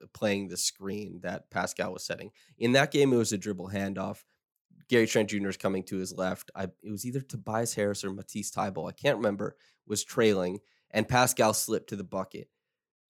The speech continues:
That's what happened in this game, only it was just a straight-up pick and roll. Gary Trent Junior is super, super effective going to his left. When he goes to his right, just, you know, the mechanics of his body, it's harder for him to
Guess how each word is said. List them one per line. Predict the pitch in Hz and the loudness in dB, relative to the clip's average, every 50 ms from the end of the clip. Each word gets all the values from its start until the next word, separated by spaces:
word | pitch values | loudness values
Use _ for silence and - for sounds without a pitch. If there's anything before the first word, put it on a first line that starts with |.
| _ _ | _ _
That's | 113 104 123 139 139 - | 2 6 6 6 6 6
what | 151 135 123 | 4 6 6
happened | 120 113 123 113 104 | 6 6 6 4 4
in | 104 104 | 4 2
this | 104 101 - | 2 0 2
game, | - 101 98 90 | 0 0 2 2
only | 92 107 104 104 | 0 2 2 2
it | 101 | 0
was | 98 98 - | 0 -2 -4
just | - 104 - - | -6 -8 -8 -8
a | 104 | -10
straight-up | 95 - - 98 95 90 87 - | -10 -4 0 0 0 0 0 -4
pick | - 98 87 - | -6 -8 -6 -6
and | 92 87 | -8 -6
roll. | 78 78 - - _ _ _ _ _ _ _ _ _ _ _ _ 113 | -4 -6 -6 -8 _ _ _ _ _ _ _ _ _ _ _ _ 4
Gary | 120 135 160 | 4 4 6
Trent | 160 - 175 151 127 | 6 4 4 4 4
Junior | 131 120 113 107 | 4 4 4 4
is | 104 - | 4 4
super, | - - - - 131 120 - 117 | 2 2 2 2 2 2 2 0
super | 104 - - 107 - 101 | 0 0 -2 -2 0 0
effective | 95 92 - - 90 - _ - 87 - | -2 -2 0 -2 -4 -2 _ -12 -12 -8
going | - 85 85 85 - | -6 -6 -6 -6 -6
to | - 80 | -8 -10
his | 80 71 71 | -12 -10 -12
left. | 64 62 - - - _ _ _ _ | -12 -12 -12 -14 -16 _ _ _ _
When | - 120 117 | 2 2 2
he | 123 | 4
goes | 113 151 175 156 - | 4 2 2 2 2
to | - 143 | 0 0
his | 120 104 | 0 0
right, | 101 104 104 101 101 101 - _ _ _ _ _ _ _ | 0 2 4 4 4 2 0 _ _ _ _ _ _ _
just, | - 110 113 - - - _ _ _ _ _ _ | -6 -4 -4 -4 -4 -6 _ _ _ _ _ _
you | 98 95 | -6 -6
know, | 90 95 95 - _ | -4 -6 -8 -10 _
the | 104 110 | 0 0
mechanics | 110 113 - 147 151 147 139 - - | 0 4 6 6 6 8 6 4 2
of | 113 | 0
his | 110 104 104 | 0 -2 -2
body, | - 101 98 101 101 98 | 0 2 2 2 2 0
it's | 95 - | -4 -2
harder | - 101 104 104 110 107 | 0 0 2 2 0 -2
for | - - 107 101 | -2 -2 -4 -2
him | 101 98 98 98 | -2 -4 -6 -6
to | - - 98 95 92 90 - | -6 -4 -2 -2 -2 -4 -8